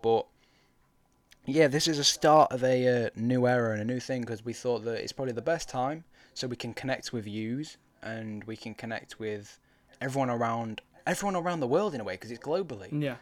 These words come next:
Speaker 2: and also if you think
Speaker 1: But
Speaker 2: about it, there's not many podcasts that, you know, get the opinions of, like, you know,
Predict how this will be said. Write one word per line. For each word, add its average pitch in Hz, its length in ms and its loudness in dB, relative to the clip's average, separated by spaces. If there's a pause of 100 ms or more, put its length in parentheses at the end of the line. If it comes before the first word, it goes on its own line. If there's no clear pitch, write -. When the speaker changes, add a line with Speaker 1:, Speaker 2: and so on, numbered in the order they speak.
(160)
Speaker 2:
and 175 100 0
also 220 180 -4
if 214 60 -4
you 220 60 -2
think 202 180 -6
Speaker 1:
But 131 60 0
Speaker 2:
about 151 240 -2
it, - 20 -16
there's 143 160 -8
not 165 140 -6
many 156 160 -4
podcasts - 760 -10
that, 127 240 -6
you 139 80 -8
know, 123 80 -6
get 127 180 -8
the 131 100 -8
opinions 120 520 -8
of, 113 160 -6
like, 113 400 -12 (640)
you 139 100 -8
know, 123 220 -8